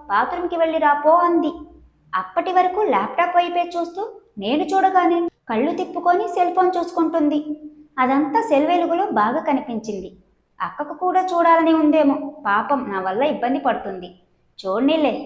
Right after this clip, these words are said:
నేను అక్క వైపు చూడకుండా ఉంటే చాలు అనుకొని నా పనిలో నేనున్నా. కాసేపటికి అక్క లేచి బాత్రూమ్కి వెళ్ళింది. వెళ్ళొచ్చి ఫోన్ ఛార్జింగ్ పెట్టేసి బెడ్‌షీట్ కప్పుకొని పడుకుంది. కళ్ళు మూసుకొని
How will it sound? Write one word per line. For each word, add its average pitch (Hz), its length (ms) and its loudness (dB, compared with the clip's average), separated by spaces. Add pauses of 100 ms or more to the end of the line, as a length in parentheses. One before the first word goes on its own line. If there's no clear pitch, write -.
నేను 226 220 -4
అక్క 185 220 -4
వైపు 269 260 2
చూడకుండా 247 500 0
ఉంటే 226 240 -4
చాలు 226 360 0
అనుకొని 202 500 -4 (300)
నా 185 180 -6
పనిలో 302 340 0
నేనున్నా. 285 480 0 (580)
కాసేపటికి 277 840 -2
అక్క 185 220 -6
లేచి 277 400 4
బాత్రూమ్కి 208 440 -2
వెళ్ళింది. 180 400 -6 (320)
వెళ్ళొచ్చి 311 560 -2
ఫోన్ 320 260 2
ఛార్జింగ్ 285 500 0
పెట్టేసి 277 460 0 (260)
బెడ్‌షీట్ 190 420 -6
కప్పుకొని 320 400 -2
పడుకుంది. 320 500 0 (540)
కళ్ళు 196 260 2
మూసుకొని 349 540 2